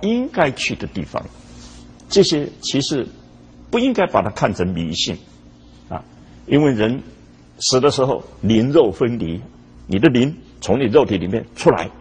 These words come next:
出来以后你就先在阴曹在那待一下，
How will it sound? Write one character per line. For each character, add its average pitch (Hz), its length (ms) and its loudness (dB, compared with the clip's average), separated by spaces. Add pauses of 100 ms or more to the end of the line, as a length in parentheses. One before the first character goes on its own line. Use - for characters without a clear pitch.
(500)
出 277 120 2
来 226 120 6
以 180 80 4
后 220 220 2 (260)
你 107 120 0
就 120 140 2
先 123 280 0
在 113 220 0 (120)
阴 131 200 0
曹 80 280 -2 (560)
在 87 120 -2
那 90 100 -4 (140)
待 98 160 4
一 92 100 -2
下， 92 260 -2